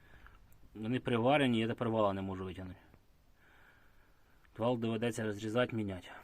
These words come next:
Ну, оцю от стяжку, чи стяжку, цю железяку, за який кріпиться, не знаю, як це, розкос, що воно, от. Теж треба буде переробляти. Ну, щас вже це все.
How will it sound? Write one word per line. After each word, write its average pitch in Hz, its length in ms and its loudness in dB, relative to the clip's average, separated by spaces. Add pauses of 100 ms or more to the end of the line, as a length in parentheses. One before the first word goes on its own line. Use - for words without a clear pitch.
(120)
Ну, 123 180 0
оцю 117 220 0
от 110 100 0
стяжку, 120 500 0 (140)
чи - 120 -14
стяжку, - 360 -8
цю - 120 -12
железяку, 104 520 -2 (720)
за 101 140 -6
який 104 180 -4
кріпиться, 101 480 -4 (340)
не 110 100 -2
знаю, 104 180 -2
як 85 100 -8
це, 98 140 -6
розкос, 107 440 -4
що 101 200 -4
воно, 92 260 -8
от. 92 200 -12 (960)
Теж 101 240 -2
треба 98 180 -2
буде 98 120 -2
переробляти. 92 560 -6
Ну, 117 100 -4
щас - 220 -2
вже 120 160 0
це 123 120 -2
все. 117 320 2